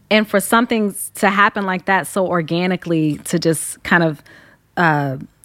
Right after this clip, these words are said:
forge that, that connection so, just so naturally was really, really beautiful.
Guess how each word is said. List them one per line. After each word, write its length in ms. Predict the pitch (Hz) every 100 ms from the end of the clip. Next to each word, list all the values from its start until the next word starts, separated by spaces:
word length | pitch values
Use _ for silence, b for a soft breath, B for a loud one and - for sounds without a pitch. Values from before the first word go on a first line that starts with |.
| -
forge 840 | - - 208 208 190 170 - - b b _
that, 440 | 165 180 170 156 - _ _ _ _ -
that 220 | 170 143
connection 680 | - 170 165 - 160 147 147
so, 220 | - -
just 200 | 160 165
so 140 | - 160
naturally 500 | 156 156 170 170 165
was 200 | 147 147
really, 200 | 190 247
really 220 | 202 175
beautiful. 640 | 160 156 190 180 160 151